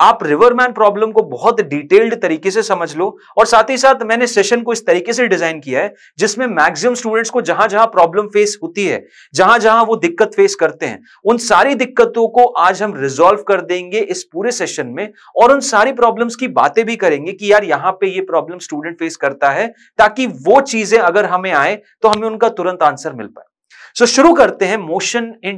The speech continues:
two dimension के रिलेटिव मोशन का ये बहुत अमेजिंग सा कॉन्सेप्ट जो कि है रिवरमैन प्रॉब्लम। अब यहाँ पे देखो, कुछ स्टैंडर्ड से केसेस होते हैं,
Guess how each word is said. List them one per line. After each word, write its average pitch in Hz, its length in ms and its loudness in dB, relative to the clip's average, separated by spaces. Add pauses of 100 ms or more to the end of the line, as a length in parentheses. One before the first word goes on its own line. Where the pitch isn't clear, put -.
two 254 200 0
dimension 180 560 -2
के 185 100 -2
रिलेटिव 190 480 -2
मोशन 165 380 -10
का 147 140 -2 (360)
ये 180 60 2
बहुत 170 360 2
अमेजिंग 185 360 -2
सा 190 100 -2
कॉन्सेप्ट 170 460 -4
जो 160 120 -6
कि 170 160 -6
है 214 140 2
रिवरमैन 143 480 -2
प्रॉब्लम। - 760 -6
अब 233 80 2
यहाँ 247 220 4
पे 269 120 2
देखो, 202 280 0 (800)
कुछ 277 160 2
स्टैंडर्ड 220 420 4
से 262 140 0
केसेस 202 400 0
होते 185 240 -2
हैं, 170 140 -10